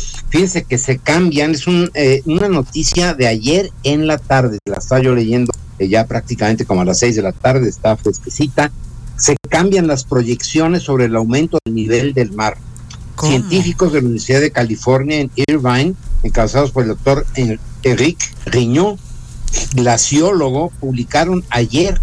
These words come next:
Speaker 1: en la Academia de Ciencias de los Estados Unidos, eh, Ana Bárbara Guillermo, un nuevo estudio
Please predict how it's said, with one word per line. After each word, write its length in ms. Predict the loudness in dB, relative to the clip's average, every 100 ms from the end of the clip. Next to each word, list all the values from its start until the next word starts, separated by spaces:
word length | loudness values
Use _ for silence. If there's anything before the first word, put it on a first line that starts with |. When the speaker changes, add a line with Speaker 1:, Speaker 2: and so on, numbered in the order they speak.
| 2
Speaker 1:
en 120 | 2
la 60 |
Academia 480 | 2 0 0 2 2
de 120 | 2
Ciencias 400 | 0 -2 0 2
de 80 | 2
los 160 | 0 -2
Estados 280 | 2 2 0 -2
Unidos, 420 | 0 2 0 -2 -14 -12 -10 -10 -10 -8 0
eh, 140 | 2
Ana 180 | 4 4
Bárbara 240 | 4 4 2
Guillermo, 500 | 2 2 2 2 -2 -8 -8 0
un 200 | 4 4
nuevo 320 | 4 2 0
estudio 520 | -2 0 2 2 -2